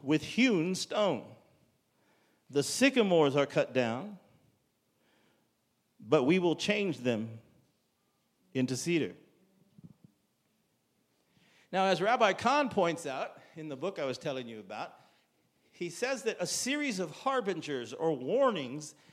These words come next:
have been given to the United States of America. He points out that,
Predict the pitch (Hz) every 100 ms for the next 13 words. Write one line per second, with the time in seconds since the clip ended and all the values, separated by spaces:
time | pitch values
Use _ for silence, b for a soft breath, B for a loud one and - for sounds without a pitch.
0 | b b b _ _ - 180 180 175 247
1 | 226 170 165 165 170 165 - 170 - 160
2 | 180 202 135 - - _ _ _ _ _
3 | _ _ _ _ _ _ _ _ _ _
4 | _ _ _ _ 185 - 240 294 269 185
5 | 165 160 175 165 - -